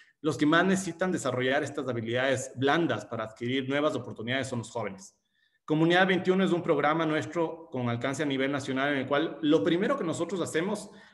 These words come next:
antes de siquiera pensar en qué es el emprendimiento, en desarrollar emprendimientos, lo primero que buscamos es crear espacios seguros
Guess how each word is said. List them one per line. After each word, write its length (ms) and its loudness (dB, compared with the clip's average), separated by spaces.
antes 320 2
de 80 -2
siquiera 400 0
pensar 360 2
en 100 0
qué 100 2
es 60 0
el 100 2
emprendimiento, 680 -2
en 80 -2
desarrollar 500 -2
emprendimientos, 840 0
lo 160 0
primero 360 4
que 80 0
buscamos 440 0
es 120 -6
crear 280 4
espacios 420 0
seguros 540 0